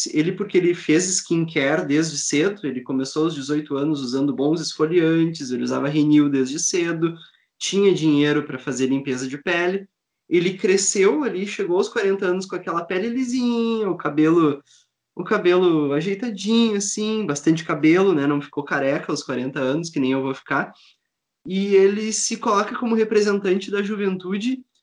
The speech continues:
simplesmente porque ele mais ou menos parece jovem esteticamente, porque ele fala gírias, assim, mais ou menos, vai no barzinho com a gurizada, tem amigos jovens. Só que na hora de fazer um projeto, ele não tá nem aí.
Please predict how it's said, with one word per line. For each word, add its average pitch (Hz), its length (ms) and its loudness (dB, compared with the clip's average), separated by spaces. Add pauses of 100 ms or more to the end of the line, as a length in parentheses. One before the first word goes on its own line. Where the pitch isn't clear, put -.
(180)
simplesmente 254 600 0
porque 254 260 -2
ele 240 80 -2
mais 277 220 0
ou 311 80 2
menos 269 320 0
parece 240 400 -2
jovem 220 400 2
esteticamente, 226 840 -2
porque 160 240 -4
ele 165 140 2
fala - 280 -4
gírias, 208 540 0
assim, 196 400 -2
mais 147 180 -2
ou 175 80 -2
menos, 190 500 2 (380)
vai 170 260 2
no 170 100 2
barzinho 196 640 0
com 180 100 -8
a - 20 -4
gurizada, 185 640 -2
tem 165 220 0
amigos 160 460 0
jovens. 175 640 0 (380)
Só 190 160 -2
que 196 120 -4
na 208 200 2
hora 262 260 0
de 247 160 0
fazer 165 460 2
um 156 120 4
projeto, 147 680 -6
ele 370 180 -4
não 466 160 -8
tá 440 120 -10
nem 262 200 -2
aí. 233 320 -2